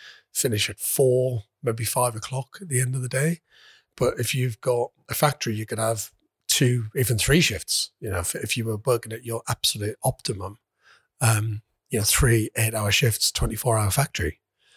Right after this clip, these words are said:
And that's quite amazing when you think about it. It also opens up, um, kind of interesting work opportunities for people who otherwise couldn't work on a building site. So people with disabilities, for example,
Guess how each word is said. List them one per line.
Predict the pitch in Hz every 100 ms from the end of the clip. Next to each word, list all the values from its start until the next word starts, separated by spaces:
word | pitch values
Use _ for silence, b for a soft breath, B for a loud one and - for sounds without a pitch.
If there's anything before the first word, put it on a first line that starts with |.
| b b b _ -
And | - 110 131
that's | 127 -
quite | - 113 104
amazing | 113 131 113 95
when | 101
you | 92
think | 101 104
about | - 95
it. | 98 - - -
It | 131
also | 135 - 123
opens | 117 117 110 107
up, | 113 107 - _ -
um, | 110 104 101 98 _ _ _ - _ _ _ _ _ _ _ _ _ _ -
kind | 147 135
of |
interesting | 170 147 143 139 131
work | 139 143
opportunities | 143 - 147 147 151 170 -
for | - 120
people | 131 113
who | 107 131
otherwise | 117 117 117 113
couldn't | - 120
work | 117 113
on | 117
a | 117
building | 120 127 131
site. | - 135 139
So | 120
people | - 131
with | 113
disabilities, | 113 - 123 139 135 147 -
for | -
example, | 127 147 160